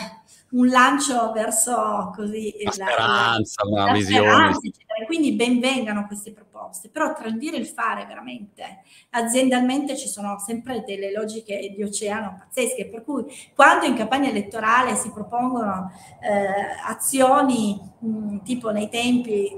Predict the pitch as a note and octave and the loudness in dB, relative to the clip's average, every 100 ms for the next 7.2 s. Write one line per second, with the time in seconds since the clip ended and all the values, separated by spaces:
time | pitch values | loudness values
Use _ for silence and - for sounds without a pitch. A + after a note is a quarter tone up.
0 | - - A3+ B3 C4 C4 C#4+ C4+ C4+ C4+ | -10 -6 -2 0 2 4 4 4 4 4
1 | C4+ B3+ C4 B3+ B3 C#4 C#4+ G#3+ G3 F#3 | 2 2 0 -2 -6 -6 -6 -6 -6 -8
2 | F#3 - _ - - - B3 B3 C4 C#4 | -12 -18 _ -20 -20 -2 2 4 4 2
3 | C4 E4 E4 D#4 C4 C4 C#4+ C#4+ - - | 2 0 -2 0 2 2 2 -2 -6 -12
4 | - - B3 A3+ A3 G3+ G3+ B3 A#3 B3+ | -10 -4 -2 0 0 0 -2 -2 -2 -4
5 | A3 F#3+ G3 G3 A#3+ C4 B3+ A#3+ D4 - | -4 -4 -4 -4 -6 -4 -2 0 0 2
6 | D#4 D#4+ C#4 D4+ D4 D#4+ D4+ C4 C4 - | 2 2 2 0 -4 -4 -2 0 -2 -2
7 | D4+ D#4 | -4 -4